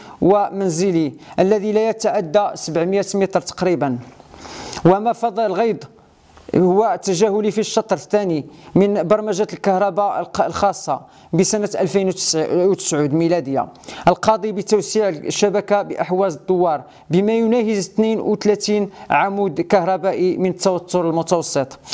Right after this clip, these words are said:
في اتجاه الشركة، بها مقلع ومعمل لتقطيع الرخام الذين، الذي يعودان إلى رئيس الجماعة تزوطا آنذاك والحالي،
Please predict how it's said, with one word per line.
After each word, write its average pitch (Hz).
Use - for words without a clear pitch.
في -
اتجاه 214
الشركة، 214
بها 196
مقلع 190
ومعمل 202
لتقطيع 202
الرخام 165
الذين، 208
الذي 190
يعودان 208
إلى 196
رئيس 185
الجماعة 165
تزوطا 190
آنذاك 185
والحالي، 175